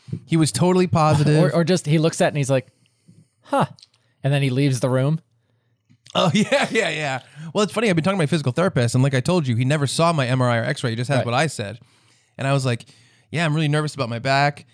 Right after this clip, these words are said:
Speaker 1: and this degenerative disc, whatever." And he's like, "Yeah." He's like, "You know, sit on this thing, do this." And he gave me all these different things. I'm still gonna try to do them.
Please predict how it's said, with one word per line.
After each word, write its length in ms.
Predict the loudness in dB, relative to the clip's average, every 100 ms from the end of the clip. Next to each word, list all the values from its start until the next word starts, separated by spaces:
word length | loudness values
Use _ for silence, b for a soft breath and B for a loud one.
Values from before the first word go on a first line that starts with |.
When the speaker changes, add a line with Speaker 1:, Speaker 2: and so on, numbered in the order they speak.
| b b
Speaker 1:
and 80 | -8
this 100 | -6
degenerative 460 | -6 -2 0 0 0
disc, 300 | 0 -2 -2
whatever." 280 | -4 -4 -6
And 80 |
he's 140 | -6 -8
like, 140 | -6
"Yeah." 240 | 0 0 0
He's 120 | -2
like, 100 | -4
"You 40 | -2
know, 120 | -2
sit 260 | -2 -2 -2
on 160 | -2
this 200 | -2 -4
thing, 360 | -4 -2 -2 -2
do 160 | -2
this." 260 | 0 0 -2
And 100 | -4
he 60 | -4
gave 220 | 0 0
me 100 | 0
all 120 | 0
these 180 | -2 -4
different 240 | -6 -6
things. 180 | -4 -2
I'm 80 | -4
still 160 | -4 -2
gonna 160 | -2 -2
try 160 | 0
to 80 | 0
do 140 | 0
them. 260 | 2 2 0